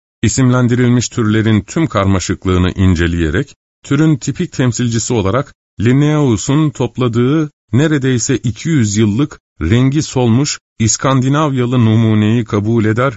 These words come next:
ve bu tanımlama her şeyi düzene sokar. Aynı yöntemle ben de esas Sumurov'u keşfetmeye karar verdim.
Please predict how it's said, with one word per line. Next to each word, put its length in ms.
ve 260
bu 120
tanımlama 760
her 220
şeyi 480
düzene 360
sokar. 420
Aynı 240
yöntemle 640
ben 220
de 100
esas 420
Sumurov'u 500
keşfetmeye 640
karar 360
verdim. 340